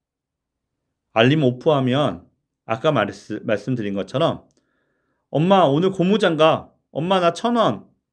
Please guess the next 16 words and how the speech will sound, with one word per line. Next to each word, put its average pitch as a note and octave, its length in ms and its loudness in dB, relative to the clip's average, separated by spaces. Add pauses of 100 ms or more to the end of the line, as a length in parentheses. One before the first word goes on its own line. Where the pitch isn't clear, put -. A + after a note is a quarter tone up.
(800)
"오늘 F3 240 0
색종이." A#3 680 -2 (1600)
비상사태가 C3 640 -4
발생합니다. F2 640 -18 (1700)
그래서 G2+ 580 -4 (320)
앱 C#3 240 2
알림은 G2 640 -10
늘 C#3 360 0
켜놓으시기 C3 600 -6
바랍니다. D#2+ 520 -18 (720)
일 D3 140 4
학년 A#3 260 4
공부는 D3+ 400 0
복잡하지 E3 560 -4
않습니다. G2+ 720 -6 (600)
그래서 G2 580 -4